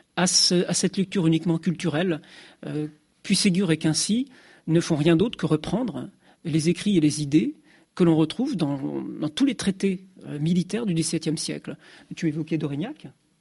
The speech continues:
un, un, un élève de Turenne qui écrit dans les années seize cent soixante, mais d'autres que lui, euh, n'évoquent jamais de charge sans une préparation par le feu. Donc à mon sens, Puységur et Quincy sont des anciens.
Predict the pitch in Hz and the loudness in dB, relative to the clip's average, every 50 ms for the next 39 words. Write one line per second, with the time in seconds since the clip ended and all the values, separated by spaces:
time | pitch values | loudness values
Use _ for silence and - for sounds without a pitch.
0 | _ _ _ _ _ _ - - 143 143 143 139 - - - - 143 135 135 135 | _ _ _ _ _ _ -16 -14 -12 -10 -10 -10 -10 -12 -10 -10 -8 -8 -8 -8
1 | 139 - 165 151 160 165 185 190 165 175 156 - 156 143 160 240 294 262 170 139 | -6 0 2 4 4 4 4 2 2 0 0 0 -2 -2 0 0 2 2 0 -2
2 | 151 - - - 160 151 156 - - 202 202 - - - _ - 170 151 151 143 | -4 -4 0 0 0 0 0 -2 -2 -2 -2 -4 -8 -14 _ -4 -2 -2 0 2
3 | 151 165 170 160 - 170 - - - 147 - - 139 - - 240 302 320 - 143 | 2 2 0 0 -2 -4 -4 -4 -4 -4 -4 -2 -2 -2 -2 -2 -2 -4 -4 -6
4 | - - - - - - - - - 156 156 143 139 240 330 - - - - 165 | -10 -10 -16 -20 -20 -20 -10 0 2 4 4 6 6 4 4 2 0 -2 0 2
5 | 156 160 180 240 285 - - - - - - - 165 143 160 165 147 156 175 170 | 2 4 4 2 0 -2 -6 -14 -20 -18 -8 -2 2 6 6 6 8 6 4 2
6 | - - - - 165 127 156 147 156 202 262 302 - - - - - _ - 165 | 0 -6 -8 -6 -2 0 2 2 2 2 0 -2 -6 -12 -20 -20 -18 _ -6 -2
7 | 147 160 160 - - 190 226 220 170 160 - - - 247 226 208 202 165 - 165 | 0 0 0 0 0 -4 -4 -4 -4 -4 -4 -2 -2 0 2 2 2 2 0 -2
8 | 156 - 151 160 - - 208 - 180 165 165 165 - - - 151 - - - - | -2 -2 -2 -2 -2 -2 -4 -4 -2 -2 -4 -4 -4 -4 -6 -6 -6 -10 -12 -6
9 | - 170 - 170 151 151 151 147 - - 240 285 294 - - 135 - _ _ _ | -4 0 2 4 4 4 4 2 0 0 0 0 -2 -2 -4 -8 -12 _ _ _
10 | - - _ - - 175 - - 185 165 180 190 151 143 - - 139 135 - - | -20 -20 _ -6 -4 -2 0 0 2 2 2 2 0 0 -2 -4 -6 -6 -4 -4
11 | 233 247 285 - - - - - - _ - - - 226 214 196 170 185 180 - | -2 -2 -4 -4 -8 -18 -20 -20 -20 _ -8 -4 0 0 2 2 2 2 0 0
12 | - - - | -4 -6 -8